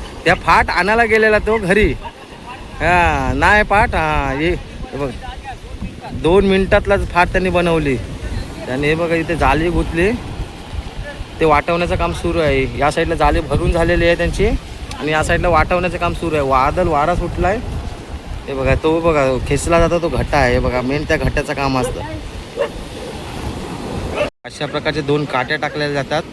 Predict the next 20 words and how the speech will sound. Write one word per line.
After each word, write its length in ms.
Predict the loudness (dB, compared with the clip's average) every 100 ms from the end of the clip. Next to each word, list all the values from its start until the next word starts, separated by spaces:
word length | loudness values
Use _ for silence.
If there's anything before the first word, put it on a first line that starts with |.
| -14 -14 -12 -4
घटकाच्या 440 | -2 -2 -4 -4 -6
खाली. 240 | -4 -4 -4 -8 -8
असे 200 | -4 -2
घटकाचे 380 | -2 -2 -2 0
का-, 360 | -2 -2 -6
काटे 360 | -4 -2 -2 -2
जे 200 | -2 -2
फाट 340 | 0 -2 -2
असतात 260 | -4 -4 -6
आपण 240 | -4 -6 -8 -12 -14 -4
यूज 200 | -2 0
करतो, 300 | -2 0 -2
तेच 320 | 0 -2 -2 -4
फाटेचं 800 | -4 -2 -6 -8 -12 -14 -4
यूज 280 | 0 0 0
करून 380 | 0 0 0 -2 -6 -14 -20 -8
घटक 300 | -6 -2 -2
असं 140 | -2 -2
लोटला 380 | -2 -2 -2 0
जाते. 240 | -2 -4